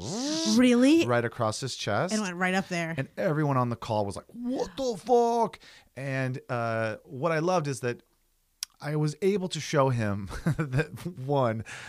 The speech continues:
Speaker 2: I'll do anything
Speaker 1: Yeah,
Speaker 2: for the bit.
Speaker 1: right.
Speaker 2: And then two,
Speaker 1: <laughs>
Speaker 2: uh, that Manscaped works.
Speaker 1: It does.
Speaker 2: And so this is a great opportunity for us to just talk about that.
Speaker 1: Yeah, I think
Speaker 2: Yeah.
Speaker 1: it, I, I was scrolling through on Instagram and I saw that picture of Ian
Speaker 2: Mm-hmm.
Speaker 1: just, like, with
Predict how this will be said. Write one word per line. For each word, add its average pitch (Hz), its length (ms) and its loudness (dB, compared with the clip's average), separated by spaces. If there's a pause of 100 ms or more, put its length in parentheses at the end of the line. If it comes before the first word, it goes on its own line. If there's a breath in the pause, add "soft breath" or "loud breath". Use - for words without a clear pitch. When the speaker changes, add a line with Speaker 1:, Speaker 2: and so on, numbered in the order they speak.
(120)
Speaker 2:
I'll 180 140 2
do 131 260 -2
anything 104 720 -2
Speaker 1:
Yeah, 196 220 2
Speaker 2:
for 175 80 2
the - 60 -6
bit. 90 360 -2
Speaker 1:
right. 190 260 -2
Speaker 2:
And 117 140 -2
then 107 180 -4
two, 147 580 0
Speaker 1:
<laughs> - 40 -10
Speaker 2:
uh, 117 320 0
that 190 140 -2
Manscaped 190 420 0
works. 196 480 0 (260 soft breath)
Speaker 1:
It 185 120 -8
does. 170 320 -4
Speaker 2:
And 143 160 2
so 135 640 4
this 143 120 -2
is 139 120 -4
a 131 40 0
great 127 140 -2
opportunity 110 380 -2
for 107 100 -2
us - 120 -6
to 95 60 -10
just 92 160 -12
talk 101 180 -4
about 80 260 -6
that. 76 400 -10
Speaker 1:
Yeah, 180 260 2 (100)
I 185 120 -2
think 214 160 -2
Speaker 2:
Yeah. 208 60 -2
Speaker 1:
it, - 60 -12 (180)
I, 240 80 6
I - 20 8
was 240 180 2
scrolling 240 380 2
through 233 100 2
on 214 80 2
Instagram 202 400 -2
and 175 100 -2
I 170 60 0
saw 202 240 4
that 185 180 2
picture 175 320 -4
of 151 140 0
Ian 190 300 2
Speaker 2:
Mm-hmm. 131 80 2
Speaker 1:
just, 190 200 0
like, 180 140 -2
with 180 160 -2